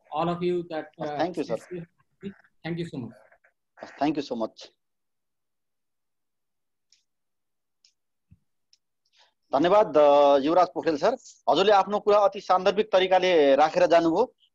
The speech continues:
Speaker 2: हजुरले भन्नुभयो कि यहाँ migrants, अ, वर्करहरू जति आउनु भएको छ, उहाँहरूको problem के हो त्यो बारेमा भन्नुभयो। यहाँ लागेको education सिस्टमको बारेमा पनि, अ, भनी, उहाँले भन्नुभयो, आफ्नो एक्सपिरियन्सहरू पनि सुनाउनु भयो। अनि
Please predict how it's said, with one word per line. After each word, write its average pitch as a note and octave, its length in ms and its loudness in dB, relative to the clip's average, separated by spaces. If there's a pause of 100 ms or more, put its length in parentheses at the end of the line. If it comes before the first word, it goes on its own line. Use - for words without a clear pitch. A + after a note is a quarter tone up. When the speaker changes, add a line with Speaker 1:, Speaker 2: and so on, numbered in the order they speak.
(120)
Speaker 2:
हजुरले F#3 220 2
भन्नुभयो F3+ 380 2
कि G#3 80 -8
यहाँ G#3 120 0
migrants, F3+ 360 -2
अ, D#3 40 0
वर्करहरू E3+ 520 2
जति F3 200 0
आउनु E3+ 240 2
भएको E3 140 2
छ, D#3+ 100 -12
उहाँहरूको F3 340 0
problem F3 360 0
के F3 140 -8
हो F#3+ 80 -2
त्यो F3+ 160 -4
बारेमा D#3+ 320 2
भन्नुभयो। E3 340 -2 (300)
यहाँ E3+ 160 2
लागेको G3 280 2
education F#3+ 420 -2
सिस्टमको F#3+ 420 -6
बारेमा F#3 280 2
पनि, F#3 320 -4
अ, C#3+ 340 2
भनी, C#3 420 0
उहाँले D#3 240 0
भन्नुभयो, E3+ 340 0
आफ्नो F3 260 0
एक्सपिरियन्सहरू F3 580 -2
पनि F#3+ 160 -10
सुनाउनु F3+ 340 -2
भयो। A#3+ 260 0 (400)
अनि E3+ 480 2